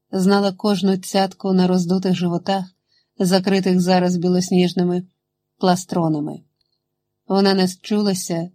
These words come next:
як скінчила танець, і опинилася в своїй кімнаті.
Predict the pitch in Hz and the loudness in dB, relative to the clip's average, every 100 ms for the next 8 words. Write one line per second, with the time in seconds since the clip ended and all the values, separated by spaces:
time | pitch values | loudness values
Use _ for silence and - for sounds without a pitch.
0 | _ 185 170 160 - 175 - 175 165 196 | _ -4 -2 -4 -4 -2 -2 -4 -2 -2
1 | 190 185 185 - _ 190 185 190 190 185 | 0 -2 -4 -14 _ -4 -2 0 2 2
2 | 185 185 180 180 - - 185 165 160 - | 0 -2 -4 -4 -6 -8 -4 -2 -2 -4
3 | 165 156 147 - - | -4 -2 -6 -10 -16